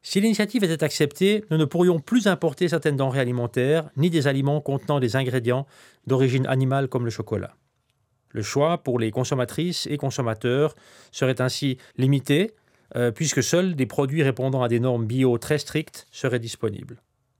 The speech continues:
Mesdames et messieurs, le Conseil fédéral et le Parlement accordent eux aussi une grande importance au bien-être des animaux.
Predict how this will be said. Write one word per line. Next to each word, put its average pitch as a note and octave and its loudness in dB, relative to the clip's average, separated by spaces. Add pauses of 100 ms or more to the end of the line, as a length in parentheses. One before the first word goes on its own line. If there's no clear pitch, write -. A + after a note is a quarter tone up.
(1040)
Mesdames E3+ 2
et F3+ 2
messieurs, C#3+ 2 (140)
le C3 -4
Conseil G3 2
fédéral F#3+ 2
et D#3 4
le C#3+ 4
Parlement C3+ 0
accordent C#3+ 0 (220)
eux F3+ 6
aussi E3+ 0
une A#2+ -2
grande B2 -2
importance C3 -6 (420)
au B2+ -6
bien-être B2 0
des A#2+ 0
animaux. G#2+ -2